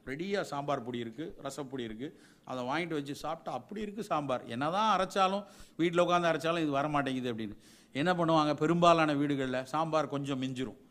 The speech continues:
அந்த மிஞ்சிற சாம்பாரை அப்படியே தூக்கி ஃப்ரிட்ஜுக்குள்ள வைப்பாங்க. மறுநாள் காலையில முதல்ல சாப்பிட உட்கார்றவனுக்கு அதுதான் வரும். அவனுக்கு அந்த சாம்பார் எடுத்து, "நேரம் ஆயிடுச்சு, அதை எடுத்துக்கோ." அது வந்த உடனே ஒண்ணு மைக்ரோ ஓவன்ல உள்ள போய் கொதிக்க வச்சு வரும், இல்லைன்னா அடுப்புல நேரா கொதிக்க வச்சு வரும்.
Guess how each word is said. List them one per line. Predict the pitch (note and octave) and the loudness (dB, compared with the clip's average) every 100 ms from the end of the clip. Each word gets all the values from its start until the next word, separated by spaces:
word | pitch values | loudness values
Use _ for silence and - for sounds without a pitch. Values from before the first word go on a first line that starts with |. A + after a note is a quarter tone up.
| - - - | -20 -20 -12
அந்த | C#3+ C#3+ | -4 -2
மிஞ்சிற | D#3 F3 E3+ | -2 0 0
சாம்பாரை | C#3+ C#3+ C#3+ C#3 C#3 | 0 -2 0 0 0
அப்படியே | B2 C#3+ C#3+ | -2 -4 -4
தூக்கி | C#3 C3 G3+ | -4 -6 -6
ஃப்ரிட்ஜுக்குள்ள | B3+ - D#3 D3+ C#3+ | -6 -8 -6 -4 0
வைப்பாங்க. | A#2+ A#2 A2 G2+ - _ - _ - | -2 0 -4 -4 -18 _ -20 _ -4
மறுநாள் | D#3 G3 G#3 G3 | -2 2 2 4
காலையில | F3 F3+ F3+ F#3 A3 | 4 4 4 2 0
முதல்ல | D#3 D#3 G3+ G#3+ | -2 2 2 4
சாப்பிட | G#3+ F3 E3+ D#3+ | 4 4 4 2
உட்கார்றவனுக்கு | D3 D#3 D#3 D3+ | 2 2 2 2
அதுதான் | C#3+ B2+ B2 | 0 2 2
வரும். | G#2+ G2 - - - - - - C#3 | 0 -6 -16 -20 -20 -20 -20 -8 6
அவனுக்கு | D#3+ E3+ D#3 | 8 8 6
அந்த | D3 D3 | 4 4
சாம்பார் | D#3+ E3 E3 D3+ | 6 6 6 4
எடுத்து, | D3+ D3 | 4 6
"நேரம் | E3 D3+ | 8 6
ஆயிடுச்சு, | C3 C3+ | 4 2
அதை | C3+ | 4
எடுத்துக்கோ." | C#3+ D3 C3+ A#2+ A2 | 4 4 0 -2 -2
அது | C3+ D#3+ | 2 4
வந்த | D#3 E3+ F#3 | 6 4 2
உடனே | E3 F#3 D#3 | 2 0 -2
ஒண்ணு | E3+ F3 | -2 0
மைக்ரோ | D#3 D#3 F3 | 0 0 2
ஓவன்ல | D#3+ D3 C#3 | 4 4 2
உள்ள | C3 C3+ C#3 | 2 2 2
போய் | C#3 D3 | 2 0
கொதிக்க | D3 D3 C#3+ C#3 | -2 -2 0 -2
வச்சு | A#2+ D#3 | -2 -4
வரும், | B2 A#2 - - - - - | -4 -4 -10 -20 -20 -18 -2
இல்லைன்னா | D#3 E3 F#3 D#3 | 2 4 6 6
அடுப்புல | G3 G3 F#3+ | 6 4 2
நேரா | D3+ D#3+ E3 | 2 2 2
கொதிக்க | D3 C#3+ C#3+ | 2 -2 0
வச்சு | C3+ D3 | -2 -2
வரும். | A#2 A2 | -4 -6